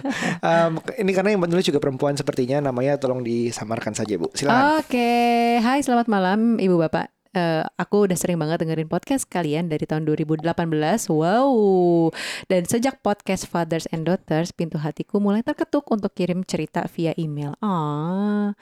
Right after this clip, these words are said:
Speaker 2: malam ini aku coba beranikan diri untuk cerita gitu ya. Selama ini aku pendam berbelas-belas
Speaker 1: Hmm.
Speaker 2: tahun. Jadi, eh,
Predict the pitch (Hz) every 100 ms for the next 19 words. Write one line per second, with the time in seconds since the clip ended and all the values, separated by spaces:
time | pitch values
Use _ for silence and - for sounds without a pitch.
0 | - - - - 202 208 208 208 226 240
1 | 220 185 170 160 165 156 170 165 160 170
2 | 165 - 160 156 214 190 - 165 175 170
3 | 165 165 165 196 190 - 175 170 170 170
4 | 175 175 175 156 151 151 165 151 151 156
5 | 151 147 160 165 151 - - - _ -
6 | 151 165 190 196 190 - 165 156 156 160